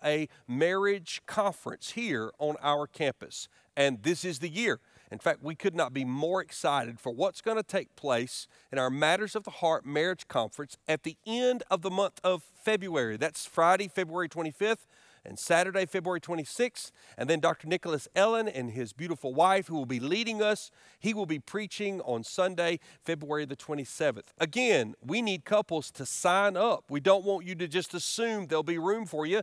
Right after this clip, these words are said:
We have plenty of room, but we want those sign-ups to help us know how to plan. You can do that. It's very affordable because it's on our campus.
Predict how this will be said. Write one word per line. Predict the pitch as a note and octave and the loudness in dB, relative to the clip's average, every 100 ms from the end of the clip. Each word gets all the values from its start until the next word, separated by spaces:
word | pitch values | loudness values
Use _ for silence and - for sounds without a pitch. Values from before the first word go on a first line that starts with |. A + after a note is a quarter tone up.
| - - D3 | -2 -20 -12
We | C#3 E3+ | -4 2
have | F#3+ F#3+ - | 4 2 2
plenty | A3 C#4+ C4+ | 2 4 2
of | D#3+ | 0
room, | C3 A#2+ C3+ E3+ | 0 -2 -2 -2
but | D3 D3+ | -2 0
we | F3 | 0
want | F3+ A3+ - | 2 0 0
those | F#3 - | -4 -2
sign-ups | - G3 G3 D#3+ C3+ - - - - | 0 2 4 4 2 -4 -10 -10 -12
to | - D#3 | -4 0
help | G3 A3+ A#3 C3+ | 4 4 2 0
us | A#2 D3+ - | 0 0 -6
know | B2 D#3+ G#3 E3+ | -6 0 2 2
how | D3 E3 | 2 0
to | D#3 | 0
plan. | - F#3 E3+ A2+ - - _ A#2+ | 0 2 4 0 -4 -20 _ -10
You | D#3+ | -6
can | F3+ D#3+ | -4 0
do | A#3+ D4 | 2 4
that. | E3 - - | 4 2 -10
It's | A2+ | -12
very | C3 D3+ G3 G#3 G#3 | -2 2 2 2 0
affordable | F#3+ G#3+ G#3 E3 B2+ - | -2 2 2 2 -6 -14
because | - D3 F3 F#3 E3+ | -10 0 4 4 0
it's | F3+ - | -6 2
on | F#3 F3+ | 4 6
our | G#3 B3+ | 6 4
campus. | - D#3+ D3+ G3+ | 2 2 2 -4